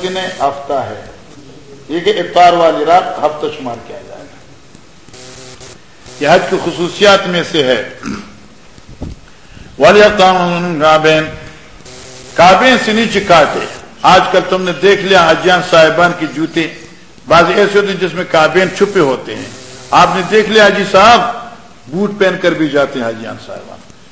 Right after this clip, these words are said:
حاجی صاحب نے بوٹ پہن کر، میرے پیر خراب ہوتا ہے، سعودی عرب کی ہوا خشک ہے، پھر میرے پیر خراب ہو جاتے ہیں، اس لیے میں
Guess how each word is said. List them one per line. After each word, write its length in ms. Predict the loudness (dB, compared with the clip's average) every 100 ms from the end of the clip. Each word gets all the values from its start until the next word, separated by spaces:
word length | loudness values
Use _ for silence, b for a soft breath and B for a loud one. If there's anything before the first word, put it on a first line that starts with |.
| -20 -10 -2
حاجی 160 | 0 2
صاحب 200 | 4 4
نے 60 | 0
بوٹ 220 | -6 -4
پہن 220 | -4 -4 -6
کر، 60 | -6 -6
میرے 160 | -6 -6
پیر 280 | -4 -4 -4 -8 -16 -20 -20 -20 -20 -20 -8
خراب 300 | -2 -2 -2
ہوتا 240 | -8 -16 -20
ہے، 140 | -20 -20 -20 -20 -20 -20 -20 -20 -20 -20 -20 -20 -20 -20 -20 -8
سعودی 320 | -4 -2 -2
عرب 520 | 0 2 0 -2 -8
کی 80 | -2
ہوا 360 | 2 4 2 0
خشک 340 | -6 -6 -6
ہے، 80 | -6
پھر 160 | -6 -8
میرے 280 | -6 -8 -8 -12 -8
پیر 140 | -6 -6
خراب 260 | -4 -2 -4
ہو 120 | -6 -12
جاتے 200 | -12 -12
ہیں، 100 | -16
اس 60 | -14
لیے 100 | -12
میں 120 | -12